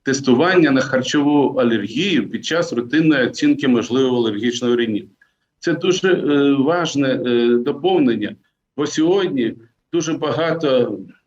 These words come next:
і часу, і матеріальних коштів, е, витрачають на оцінку харчових, е, інгредієнтів, можливо, м, алергічного риніту.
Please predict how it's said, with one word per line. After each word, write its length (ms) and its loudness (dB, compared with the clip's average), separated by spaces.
і 120 0
часу, 760 -2
і 80 4
матеріальних 760 4
коштів, 640 0
е, 840 6
витрачають 840 0
на 400 2
оцінку 920 2
харчових, 760 0
е, 200 2
інгредієнтів, 1120 2
можливо, 1000 2
м, 240 2
алергічного 600 0
риніту. 540 0